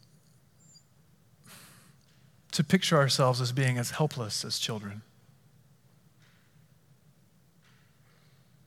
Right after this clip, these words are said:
Because we can fend for ourselves. We can fight for ourselves. But in the kingdom of God,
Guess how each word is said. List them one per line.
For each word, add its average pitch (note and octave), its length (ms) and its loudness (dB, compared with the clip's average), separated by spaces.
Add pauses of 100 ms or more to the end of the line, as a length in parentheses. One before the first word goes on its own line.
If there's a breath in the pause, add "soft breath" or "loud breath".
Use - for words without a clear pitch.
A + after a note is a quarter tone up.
(120)
Because D3+ 220 2
we E3 100 4
can F3 120 4
fend G#3 300 4
for C3 120 -2
ourselves. G2+ 720 -6 (1120)
We D3+ 100 0
can C#3+ 120 0
fight D3 320 0
for A#2 140 -8
ourselves. G2+ 640 -8 (580 loud breath)
But D#3+ 120 8
in D#3 100 6
the D3 80 6
kingdom F3+ 360 8
of D3 160 4
God, C#3 420 6